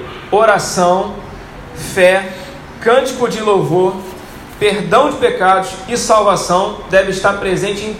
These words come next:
toda e qualquer comunidade cristã. Então, se por um lado nós temos, vemos sofrimento, alegria, doença, pecado e salvação,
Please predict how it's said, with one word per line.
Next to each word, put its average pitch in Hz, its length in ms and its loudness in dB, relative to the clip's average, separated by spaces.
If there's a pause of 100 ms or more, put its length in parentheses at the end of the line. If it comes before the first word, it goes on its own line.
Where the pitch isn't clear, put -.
toda 233 460 4
e - 120 -4
qualquer 175 720 -2
comunidade 151 680 -2
cristã. 143 340 -10 (2250)
Então, 160 160 -2
se 240 140 -4
por 277 220 4
um 269 100 4
lado 165 400 4 (640)
nós 185 160 0
temos, 180 260 -2
vemos 170 300 0
sofrimento, 220 680 0 (440)
alegria, 196 500 2
doença, 185 640 -2
pecado 170 500 2
e 151 40 -2
salvação, 156 720 -2